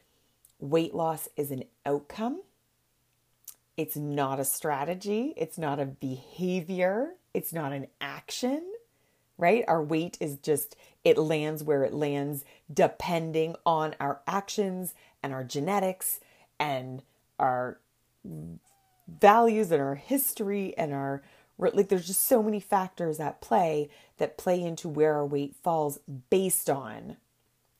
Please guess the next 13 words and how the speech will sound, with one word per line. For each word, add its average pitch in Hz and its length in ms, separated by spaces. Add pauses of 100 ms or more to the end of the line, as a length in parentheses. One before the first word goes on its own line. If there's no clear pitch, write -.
(360)
our 156 160
actions 135 500
and 139 140
who 139 140
we 135 180
are 131 180
genetically, 123 600
et - 100
cetera. - 400 (1120)
So - 180
it's 202 140
an 190 80
outcome. 131 360